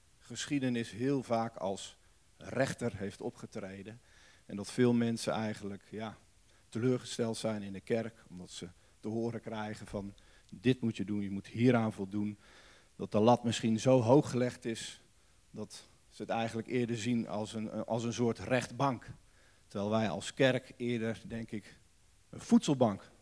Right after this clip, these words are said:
mogen zijn. Wij mogen uitdelen om niet. Wij mogen een voedselbank zijn waar iedereen welkom is. En ik hoop dat wij als kerk zo zijn, dat iedereen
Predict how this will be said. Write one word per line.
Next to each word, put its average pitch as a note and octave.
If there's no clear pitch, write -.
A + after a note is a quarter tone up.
mogen G2+
zijn. E2+
Wij A#2
mogen B2+
uitdelen C3+
om A#2
niet. D3+
Wij A#2+
mogen B2
een G2+
voedselbank C#3
zijn B2+
waar A2+
iedereen B2+
welkom C#3+
is. -
En G#2+
ik B2
hoop C3+
dat C3+
wij D3
als B2
kerk D3+
zo A#2
zijn, C3
dat G#2+
iedereen C#3+